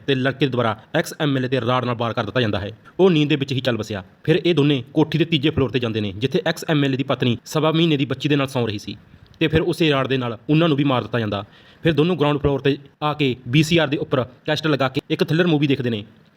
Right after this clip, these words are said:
ਫਿਰ ਦੋਨੋਂ ਪਹਿਲੇ ਫਲੋਰ 'ਤੇ ਐਕਸ ਐਮ ਐਲ ਏ ਦੇ ਬੇਟੇ ਦੇ ਕਮਰੇ ਵਿੱਚ ਜਾਂਦੇ ਨੇ। ਦੋਨਾਂ ਕੋਲ ਇੱਕ ਪਿਸਟਲ ਵੀ ਮੌਜੂਦ ਸੀ। ਇੱਥੇ ਐਮ ਐਲ ਏ ਦਾ ਮੁੰਡਾ ਸੁਨੀਲ, ਉਮਰ ਸਤਾਈ ਸਾਲ, ਉਸ ਦੀ ਪੱਚੀ ਸਾਲਾਂ ਦੀ ਪਤਨੀ ਤੇ ਗਿਆਰਾਂ ਸਾਲਾ ਭੈਣ ਮੌਜੂਦ ਸੀ। ਦੋਨੋਂ ਜਾਗ ਰਹੇ ਸੀ। ਫਿਰ ਲੜਕੀ ਉਹਨਾਂ ਦੇ ਕਮਰੇ ਵਿੱਚ ਜਾਂਦੀ ਹੈ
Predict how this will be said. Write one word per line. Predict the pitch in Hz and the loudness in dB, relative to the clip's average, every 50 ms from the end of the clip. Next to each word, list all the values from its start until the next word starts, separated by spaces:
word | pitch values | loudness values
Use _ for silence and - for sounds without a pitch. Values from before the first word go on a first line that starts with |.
| _ _ - | _ _ -6
ਫਿਰ | - 165 | -4 -2
ਦੋਨੋਂ | 151 143 160 180 - | 0 2 2 2 2
ਪਹਿਲੇ | 165 151 170 175 | 0 0 0 0
ਫਲੋਰ | - 147 143 139 | 0 2 0 2
'ਤੇ | 147 151 - - | 0 -2 -2 -2
ਐਕਸ | 160 - - - | -6 -6 -2 0
ਐਮ | 160 147 143 | 2 2 2
ਐਲ | 139 | 2
ਏ | 135 | 2
ਦੇ | 139 | 0
ਬੇਟੇ | 123 135 131 135 | 0 0 0 0
ਦੇ | 135 | -2
ਕਮਰੇ | 127 135 127 120 | -2 -2 -2 -2
ਵਿੱਚ | 117 110 127 | -2 -2 -2
ਜਾਂਦੇ | 117 113 107 113 | -2 -2 -2 -2
ਨੇ। | 110 107 104 - - - | -4 -6 -8 -10 -8 -6
ਦੋਨਾਂ | 139 151 156 175 170 | -2 0 0 0 0
ਕੋਲ | 170 160 151 - | 2 0 2 2
ਇੱਕ | 151 - - | 2 0 2
ਪਿਸਟਲ | 160 143 - - 160 | 0 0 -2 0 0
ਵੀ | 170 170 | 2 2
ਮੌਜੂਦ | 147 131 120 117 110 | 2 2 0 -2 -4
ਸੀ। | - 117 101 - - - _ - _ - 151 | -4 -6 -6 -6 -8 -20 _ -16 _ -4 -4
ਇੱਥੇ | 156 156 175 156 - | 0 2 0 2 2
ਐਮ | 147 147 147 | 2 2 2
ਐਲ | 151 | 2
ਏ | 151 | 2
ਦਾ | 147 | 2
ਮੁੰਡਾ | 139 143 131 139 135 | 2 0 0 -2 -2
ਸੁਨੀਲ, | 139 139 135 147 147 131 - - - _ _ _ _ - - | 0 0 -2 0 -2 -4 -6 -10 -20 _ _ _ _ -6 -4
ਉਮਰ | 156 160 151 | -4 -4 -4
ਸਤਾਈ | 156 151 143 135 | -2 -2 -2 -2
ਸਾਲ, | 117 147 139 131 120 - - - _ _ - | -2 -4 -4 -6 -6 -10 -14 -20 _ _ -2
ਉਸ | 165 143 139 | 0 0 2
ਦੀ | 160 | 2
ਪੱਚੀ | 160 156 156 160 143 | 0 0 0 0 -2
ਸਾਲਾਂ | - 143 143 143 | 0 0 0 0
ਦੀ | 139 | 0
ਪਤਨੀ | 143 131 - 143 139 127 123 - - | 0 0 0 0 0 0 -2 -2 -4
ਤੇ | 151 | -4
ਗਿਆਰਾਂ | 120 139 143 139 143 | -2 -2 -2 -2 -4
ਸਾਲਾ | 131 139 139 139 | -4 -4 -4 -2
ਭੈਣ | 139 151 147 139 | 0 0 0 0
ਮੌਜੂਦ | 127 117 120 113 | -2 -2 -4 -6
ਸੀ। | - 113 107 - - - - - - - | -4 -4 -6 -6 -8 -14 -20 -16 -6 -2
ਦੋਨੋਂ | 127 147 151 202 190 | 2 4 4 4 4
ਜਾਗ | 123 135 131 120 | 2 0 -2 -2
ਰਹੇ | 123 120 117 | -2 -4 -4
ਸੀ। | - 113 101 90 - - | -4 -8 -10 -10 -6 -2
ਫਿਰ | 160 165 | -2 0
ਲੜਕੀ | 165 151 143 - - 175 | 0 0 -2 0 -2 0
ਉਹਨਾਂ | 170 156 156 165 160 | 2 4 4 4 2
ਦੇ | 165 | 0
ਕਮਰੇ | 160 143 135 131 | 0 0 -2 -2
ਵਿੱਚ | 123 - | -2 -2
ਜਾਂਦੀ | 131 117 117 127 131 | -2 -2 0 0 0
ਹੈ | 127 120 110 | 0 0 -2